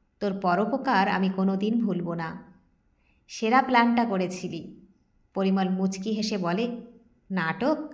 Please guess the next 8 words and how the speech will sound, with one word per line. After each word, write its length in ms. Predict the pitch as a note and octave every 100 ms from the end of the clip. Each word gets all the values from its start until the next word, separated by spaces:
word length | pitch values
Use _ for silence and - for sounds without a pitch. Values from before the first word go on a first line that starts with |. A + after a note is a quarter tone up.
| -
আমি 260 | F3 D#3+ F#3
করলেও 440 | F#3+ A3 D4+ B3 C4 - -
শেষ 300 | - F#3+ F#3+ A3
ধাক্কাটা 400 | B3 B3+ C#4 C#4+
কিন্তু 360 | C#4+ D4 D4 A#3 G3+ - - -
তুমি 200 | G3 G#3+
জব্বর 480 | G3 E3+ E3+ A3 C#4
দিয়েছিলে।" 580 | A3+ G3 F#3+ F#3 F3